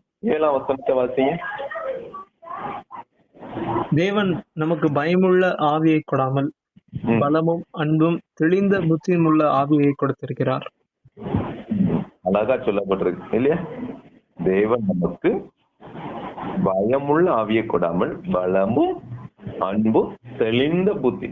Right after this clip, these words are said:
Speaker 1: எந்த இடத்துல நான் பயப்படக்கூடாது, எந்த இடத்துல நான் தைரியமா இருக்கணும், இந்த இடத்துல நான் தைரியமா இருக்கணும், இந்த இடத்துல நான்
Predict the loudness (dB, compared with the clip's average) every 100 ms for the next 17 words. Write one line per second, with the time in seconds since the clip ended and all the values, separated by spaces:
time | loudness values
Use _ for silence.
0 | -10 -2 0 0 0 2 2 2 2 2
1 | 0 0 0 0 0 2 2 2 0 2
2 | 2 2 2 2 2 2 2 2 2 2
3 | 0 -2 -8 -8 -18 _ _ -14 -10 -8
4 | -8 -6 -2 0 0 -2 -14 _ _ -4
5 | 2 4 4 2 0 0 0 2 2 2
6 | 2 2 2 0 0 -2 2 2 2 2
7 | 2 2 -2